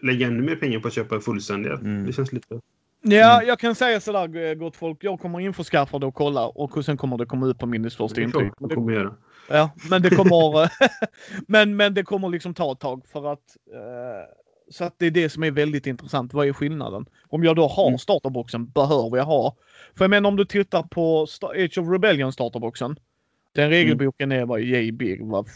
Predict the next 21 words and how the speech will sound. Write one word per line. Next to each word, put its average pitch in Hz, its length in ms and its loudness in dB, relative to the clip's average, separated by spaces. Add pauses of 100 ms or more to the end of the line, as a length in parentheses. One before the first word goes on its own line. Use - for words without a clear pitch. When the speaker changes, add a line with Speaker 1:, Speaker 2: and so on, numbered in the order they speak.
(120)
Speaker 3:
vad 120 140 -10
kan 113 140 -8
det 117 60 -8
vara? 113 140 -4
Typ 117 200 -10
en 113 100 -6
halv 110 240 -2
decibel, 110 400 -4
ja, 110 140 -2
vad 110 240 -6
är 98 100 -2
det? 131 60 -10 (220)
Fem 131 240 0
Speaker 2:
Ja. 107 60 -2
Speaker 3:
centimeter, 135 580 -4 (280)
typ - 260 -6
sådär. 78 180 2
Speaker 2:
Mm, - 160 -4
ja. 101 240 -6 (460)
Speaker 3:
Eh, 117 480 2
tjock. - 460 -4